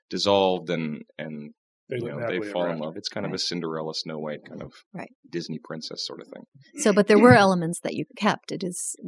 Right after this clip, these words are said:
Speaker 1: the
Speaker 3: recognizable.
Speaker 1: symbols. There's lots of really great symbols. I mean, the idea of,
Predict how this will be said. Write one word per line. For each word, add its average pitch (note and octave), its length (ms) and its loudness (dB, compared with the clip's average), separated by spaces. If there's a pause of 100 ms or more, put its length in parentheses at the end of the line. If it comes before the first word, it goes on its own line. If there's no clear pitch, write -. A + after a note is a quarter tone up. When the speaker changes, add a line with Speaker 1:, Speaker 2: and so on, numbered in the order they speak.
Speaker 1:
the - 60 2
Speaker 3:
recognizable. F#3+ 420 6
Speaker 1:
symbols. F3+ 320 2
There's B2 180 0
lots B2+ 240 2
of E3 80 0
really A#2+ 220 4
great A2+ 220 2
symbols. D#3 520 -2 (200)
I B1 120 -2
mean, G#2+ 260 2
the G2 100 4
idea G#2 480 4
of, G2 120 -4